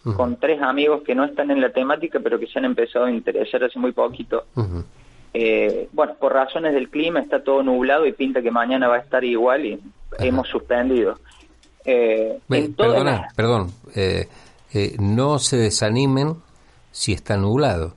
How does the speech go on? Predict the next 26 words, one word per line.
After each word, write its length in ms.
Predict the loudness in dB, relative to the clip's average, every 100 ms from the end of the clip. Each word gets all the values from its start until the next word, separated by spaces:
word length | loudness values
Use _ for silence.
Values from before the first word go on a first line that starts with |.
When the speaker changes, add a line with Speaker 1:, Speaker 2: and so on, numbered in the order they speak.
| -18 -20 _ _ _
Speaker 1:
porque 840 | -2 -2 -2 -2 0 2 0 -2 -6 -18 -4
debajo 540 | 0 2 2 0 0
de 80 | 2
las 140 | 2 2
nubes 340 | 2 0 0
también 420 | -2 0 0 0
pasan 320 | -2 -4 -4
cosas, 420 | -2 -2 -2 -2 0
es 100 | 0
algo 220 | 0 0
que 80 | -2
estamos 280 | -2 0 4
Speaker 2:
No, 320 | 6 6 4
no, 180 | 4 2
s-, 80 | -2 -14 -8 0
seguramente, 680 | 4 4 4 2 2 2
o 80 | 2
Speaker 1:
<laughs> 20 |
Speaker 2:
sea, 280 | 2 2 2 -4 -6
yo, 140 | -4 0
lo 220 | 2 2
que 160 | 0 -2
quiero 200 | 2 2
decir 280 | 2 -2 0
con 160 | 0
esto, 300 | 0 -2 -6